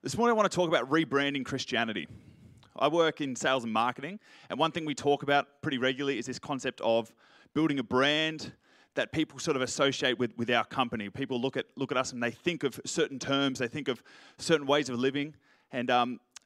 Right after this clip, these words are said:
this morning I want to talk about Christianity and rebranding Christianity,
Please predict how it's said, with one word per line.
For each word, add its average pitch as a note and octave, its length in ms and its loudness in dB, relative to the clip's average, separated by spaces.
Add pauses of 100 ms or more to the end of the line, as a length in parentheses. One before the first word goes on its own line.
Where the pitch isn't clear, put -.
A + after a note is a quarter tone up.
(100)
this C#3+ 180 -4
morning G3+ 200 4
I - 20 4
want E3 160 2
to - 20 -14
talk E3 120 -2
about C3+ 160 2
Christianity D3+ 560 0
and C3 100 -2
rebranding D#3+ 560 2
Christianity, C3+ 560 -4